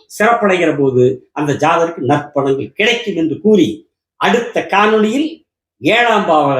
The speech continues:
அதிபதி ஏழாம் பாவகத்திலே இருந்தால் என்ன பலன் என்கிற எனக்கு தெரிந்த ஜோதிட கருத்துக்களோடு உங்களை சந்திக்கிறேன். வணக்கம், நன்றி.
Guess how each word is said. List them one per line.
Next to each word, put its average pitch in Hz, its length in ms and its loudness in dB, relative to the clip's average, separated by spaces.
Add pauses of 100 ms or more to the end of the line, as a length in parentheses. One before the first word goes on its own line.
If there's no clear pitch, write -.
அதிபதி 110 360 -4 (460)
ஏழாம் 226 680 2
பாவகத்திலே 269 520 2 (120)
இருந்தால் 208 440 2 (280)
என்ன 214 260 0 (120)
பலன் 160 280 2 (240)
என்கிற 156 260 2 (480)
எனக்கு 180 260 -2 (140)
தெரிந்த 285 380 4 (180)
ஜோதிட 196 320 4 (100)
கருத்துக்களோடு 214 600 2
உங்களை 170 200 2 (100)
சந்திக்கிறேன். 233 580 0 (760)
வணக்கம், 226 500 2 (320)
நன்றி. 240 380 2